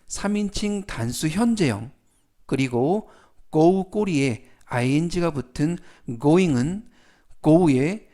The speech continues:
현재 진행형, 이렇게 go라는 동사가 went, gone, goes,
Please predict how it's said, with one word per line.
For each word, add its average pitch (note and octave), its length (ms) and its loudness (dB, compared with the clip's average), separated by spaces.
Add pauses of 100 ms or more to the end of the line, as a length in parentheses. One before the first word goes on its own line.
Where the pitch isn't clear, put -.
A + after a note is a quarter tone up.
(120)
현재 G#3 640 -2 (240)
진행형, C#3 760 0 (520)
이렇게 D3 680 0 (400)
go라는 D#3+ 640 4
동사가 C3+ 800 -2 (280)
went, - 680 -6 (760)
gone, D#3+ 460 0 (800)
goes, C3 540 2